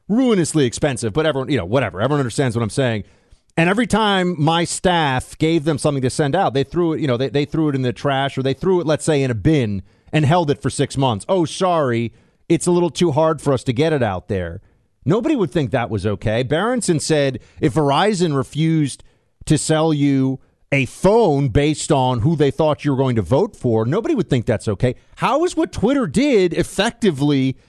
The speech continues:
any different? And then when you add the government component, the White House pressure, the regulators effectively breathing down their neck,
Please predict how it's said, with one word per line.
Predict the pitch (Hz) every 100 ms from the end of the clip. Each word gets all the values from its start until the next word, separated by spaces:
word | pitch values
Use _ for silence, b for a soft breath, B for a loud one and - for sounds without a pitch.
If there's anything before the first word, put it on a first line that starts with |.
| b b
any | 196 190 160
different? | 101 196 262 117 - - b b 156
And | 160
then | 220
when | 247
you | 175 156
add | 147 131
the |
government | 120 160 196 196
component, | - 117 165 240 208
the | 123
White | 139 156
House | 139 131 -
pressure, | - 165 208 156 120 - b
the | 143
regulators | 131 123 170 170 160 147 131 117
effectively | 127 - 151 156 123
breathing | 101 120 160 156
down | 131 131 127
their | 117
neck, | 110 160